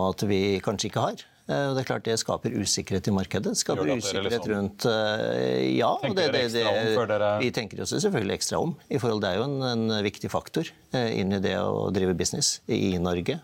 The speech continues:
Speaker 1: og, eh, investere i norske selskaper. Så, så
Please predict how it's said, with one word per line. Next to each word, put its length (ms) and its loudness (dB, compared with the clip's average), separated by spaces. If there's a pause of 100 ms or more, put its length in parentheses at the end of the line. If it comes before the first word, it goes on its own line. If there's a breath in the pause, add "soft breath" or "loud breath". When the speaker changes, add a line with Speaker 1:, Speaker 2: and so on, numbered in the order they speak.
Speaker 1:
og, 400 0
eh, 160 2
investere 400 0
i 0 -
norske 240 -2
selskaper. 480 -4 (640 loud breath)
Så, 240 0 (460)
så 200 0